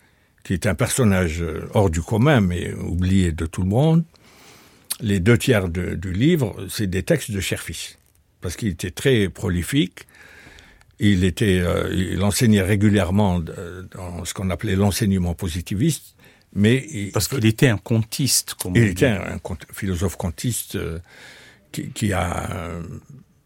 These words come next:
Speaker 1: si, si vous voulez, la, la, la création de la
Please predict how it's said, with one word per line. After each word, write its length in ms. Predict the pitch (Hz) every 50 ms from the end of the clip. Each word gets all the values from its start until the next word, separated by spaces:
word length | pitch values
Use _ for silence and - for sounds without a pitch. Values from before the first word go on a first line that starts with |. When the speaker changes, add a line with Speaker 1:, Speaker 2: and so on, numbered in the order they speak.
| _ _ _ _ _ _ -
Speaker 1:
si, 180 | - - - -
si 120 | - 139
vous 100 | 113 104
voulez, 220 | 117 123 127 123
la, 120 | 113 113 95 101 107 - - 104 85 - - - -
la, 160 | - 98 95 - -
la 160 | 90 92 - - 92 98 101 - - - 113 -
création 400 | - - 120 104 - 127 107 95
de 140 | 82 85
la 260 | 82 82 87 - 80